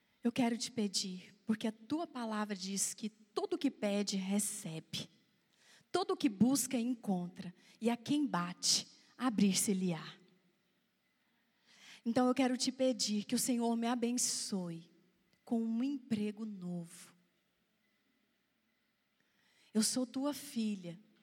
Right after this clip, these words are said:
mas, Senhor, eu quero pedir E aí eu fui buscar um respaldo na palavra para aquilo que eu estava pedindo. E quando eu olhava ali para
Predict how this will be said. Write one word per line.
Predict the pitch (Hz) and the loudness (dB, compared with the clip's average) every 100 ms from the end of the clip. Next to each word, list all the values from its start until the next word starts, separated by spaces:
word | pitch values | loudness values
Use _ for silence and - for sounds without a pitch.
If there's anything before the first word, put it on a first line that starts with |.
| _ _ _ _ _ _ _ - - | _ _ _ _ _ _ _ -20 -4
mas, | 240 240 | 0 0
Senhor, | - 240 247 247 196 185 - - | 0 0 2 2 0 -4 -16 -4
eu | 240 | -2
quero | 240 269 277 | 0 0 0
pedir | 262 214 196 - 214 190 - - _ _ _ _ _ _ _ _ _ - | 2 2 2 -2 -2 -4 -8 -20 _ _ _ _ _ _ _ _ _ -2
E | 202 | 2
aí | 202 214 | 4 4
eu | 214 | 4
fui | 208 - 220 220 214 | 2 -6 0 0 2
buscar | 202 202 - 208 208 | 2 0 -2 -2 0
um | 202 | 0
respaldo | 214 247 285 - - - 208 196 226 226 | 0 0 2 0 -2 -4 -2 2 2 0
na | 214 233 | -4 -4
palavra | 240 262 233 170 160 170 165 185 - _ - - | -2 -2 -2 -4 -4 -4 -8 -8 -20 _ -20 0
para | 220 220 | 2 4
aquilo | 233 - 208 202 | 0 0 2 2
que | 202 | 0
eu | |
estava | 196 - 180 185 | -4 -2 -2 -2
pedindo. | 180 185 170 160 143 - - _ _ _ _ _ _ _ _ _ _ _ _ _ _ _ _ _ _ _ _ _ _ _ _ _ _ _ _ _ _ _ _ _ _ _ _ _ _ _ _ _ _ | -2 -4 -4 -6 -10 -18 -20 _ _ _ _ _ _ _ _ _ _ _ _ _ _ _ _ _ _ _ _ _ _ _ _ _ _ _ _ _ _ _ _ _ _ _ _ _ _ _ _ _ _
E | 208 | -10
quando | - 247 254 | 2 4 6
eu | 254 | 6
olhava | 247 247 220 202 202 214 | 6 6 6 4 4 2
ali | 202 202 | 2 2
para | 202 202 202 | 0 0 0